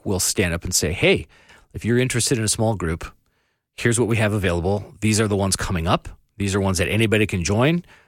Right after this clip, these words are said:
There are other ones for, you know, we have ones for, like, married couples with little kids. We have some for, you know, older people who are retired. We have, you know, so on and so forth.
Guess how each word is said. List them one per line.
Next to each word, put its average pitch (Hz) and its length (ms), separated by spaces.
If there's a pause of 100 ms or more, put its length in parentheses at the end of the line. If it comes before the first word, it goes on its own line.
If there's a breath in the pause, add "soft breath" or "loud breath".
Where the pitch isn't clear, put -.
(120)
There 107 160
are 78 40
other 120 200
ones 117 320
for, 92 260
you 85 100
know, 85 60
we 85 100
have 82 220
ones 92 300
for, 82 200
like, 82 220
married 92 280
couples 95 300
with 80 100
little 82 160
kids. 110 520
We 92 140
have 85 580
some 87 340
for, 80 720
you 90 100
know, 80 100
older 95 320
people 107 360
who 104 180
are 92 200
retired. 143 680 (460 loud breath)
We 123 120
have, 107 200 (100)
you 113 140
know, 90 100
so 143 220
on 131 80
and 120 80
so 113 140
forth. 98 320